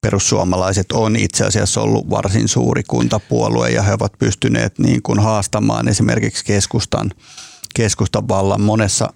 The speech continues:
monessa, ö, kunnassa jo vuosikymmen sitten, niin tavallaan ei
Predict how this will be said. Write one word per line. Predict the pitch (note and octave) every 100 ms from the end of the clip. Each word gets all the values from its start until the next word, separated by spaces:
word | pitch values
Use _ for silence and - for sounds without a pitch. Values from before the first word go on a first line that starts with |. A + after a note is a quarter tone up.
| -
monessa, | B2 A#2+ G#2+ G#2 F#2+ - -
ö, | G#2 - G#2 -
kunnassa | - A#2+ G#2 G2+ - G2+ G2+ -
jo | A2+ A2 A#2 A2+ F#2 - _ _ _ _ _ _ _ -
vuosikymmen | G#2+ - - A#2 A2+ G#2+
sitten, | - G2+ - - G1+
niin | G#1 -
tavallaan | - G1+ - A1 G#1+
ei | A1+ A#2